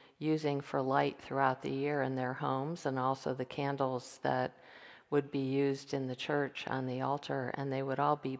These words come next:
blessed for the year. Michael Larkin thought I made that up the first time that we celebrated it here, but I, I did not. It is truly, uh, one of the, the feasts of the liturgical year.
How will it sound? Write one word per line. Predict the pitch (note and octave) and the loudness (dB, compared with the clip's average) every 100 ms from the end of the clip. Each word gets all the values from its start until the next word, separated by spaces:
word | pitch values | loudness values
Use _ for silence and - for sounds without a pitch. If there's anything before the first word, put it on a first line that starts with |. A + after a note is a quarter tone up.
| - | 4
blessed | E3+ C#3 - - | 6 6 2 -8
for | - C3+ | -6 -4
the | C3 | -2
year. | C#3+ D3+ C3 B2 - - - - - - | 0 2 2 -2 -8 -20 -20 -20 -18 -6
Michael | - D#3 D3+ | 2 4 6
Larkin | D3 C#3+ D3+ D3+ | 8 8 8 2
thought | - C#3 | 2 2
I | C3+ | 2
made | C3+ C3+ C3 | 2 2 4
that | B2+ A#2+ | 6 8
up | C3+ F#3 G3+ - - - - - - | 10 8 6 -2 -18 -16 -16 -16 -2
the | C#3+ | 2
first | - D3+ - | 6 6 6
time | - D3 D3+ | 4 6 6
that | C#3+ | 4
we | C3+ D#3 | 4 2
celebrated | - D#3 E3+ F3 F3 F#3 G3 | 6 8 8 10 8 10 8
it | G#3 G3 | 6 4
here, | G#3+ A3+ D4 - | 4 4 6 8
but | D#3+ | 8
I, | - D#3 D#3 D#3+ - | 10 8 6 2 4
I | D#3+ | 4
did | D#3 D#3+ D#3 | 4 2 2
not. | D3 E3+ A3 | 2 2 2
It | D#3+ D#3+ | 0 0
is | D#3+ D#3 | -2 -4
truly, | - - D#3+ D#3 E3 E3+ E3 - | -8 0 2 4 2 0 -4 -4
uh, | C#3 C#3+ C#3 | -2 -2 -2
one | C#3+ D3 | -2 0
of | C#3+ | 0
the, | C#3 C3+ C3+ C3+ - - B2+ | 0 0 -2 -4 -10 -14 -8
the | C#3 | -8
feasts | - D3 C3+ - - - | -6 -4 -4 -6 -6 -2
of | C3 B2 C3 - - C#3+ | 0 -2 -6 -18 -20 -6
the | C#3 | -2
liturgical | C3+ C3 - - C#3 C#3 C3 B2 | -2 -4 -4 -4 -4 -6 -6 -4
year. | A#2+ B2+ A#2+ A#2 | -4 -2 -2 -4